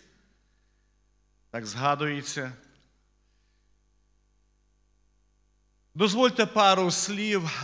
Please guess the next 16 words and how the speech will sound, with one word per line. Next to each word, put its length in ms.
дорогі 320
мої. 580
Я 480
зазвичай 680
кажу 340
так 320
кругом, 500
що 460
у 80
західному 580
світі 460
Різдво 420
відзначають 960
один 420
день, 220
двадцять 460